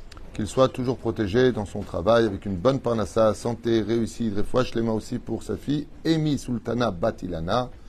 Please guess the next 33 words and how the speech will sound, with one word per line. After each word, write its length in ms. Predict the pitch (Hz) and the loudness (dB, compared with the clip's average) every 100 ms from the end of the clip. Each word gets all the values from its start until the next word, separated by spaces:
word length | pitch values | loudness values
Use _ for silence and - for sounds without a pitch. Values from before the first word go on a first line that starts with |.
| - - - - - | -16 -10 -8 2 4
Bezrat 320 | 110 101 98 87 | 6 4 2 -2
Hashem, 460 | 82 117 120 120 107 - | 0 2 2 2 -8 -12
que 40 | |
Dieu 140 | 90 | -8
lui 120 | 101 92 | -6 -2
donne 180 | 104 | -2
une 140 | 95 87 | -2 2
bonne 180 | 110 110 | 2 2
marche 260 | 107 - | -2 -4
prochainement 560 | - 101 98 95 135 139 - - - - | -8 -8 -4 2 2 2 -4 -16 -16 -4
et 100 | 107 | 2
un 80 | 107 | 2
bon 240 | 95 135 147 | 4 2 2
accouchement 460 | 110 107 - 135 | -2 -6 0 0
pour 180 | - 98 | -2 -10
sa 300 | - 127 - | 4 4 4
belle-sœur 560 | 87 85 123 - 113 110 | -6 0 0 2 0 0
Sarah 320 | - 98 107 | 0 2 2
Bat 220 | 92 110 - | 2 0 0
Margali, 500 | 98 87 95 92 120 - - - - | -10 -4 -2 0 -2 -4 -18 -18 -6
avec 220 | 104 117 | -2 -2
un 100 | 98 | -2
beau 200 | 98 139 | -2 0
bébé 380 | 127 113 110 127 - - | 2 4 4 2 -4 -6
en 100 | 127 | -2
bonne 220 | 120 110 | 2 0
santé 480 | 104 90 85 120 120 - - - - - - | 0 -6 0 2 2 0 -10 -10 -10 -14 -4
et 60 | |
une 100 | 107 | -2
grande 180 | 104 135 | 2 0
réussite 320 | 117 117 139 - | 2 -2 -4 -10
pour 160 | - 113 | -6 -6
tous 300 | - 151 175 | -4 -2 -2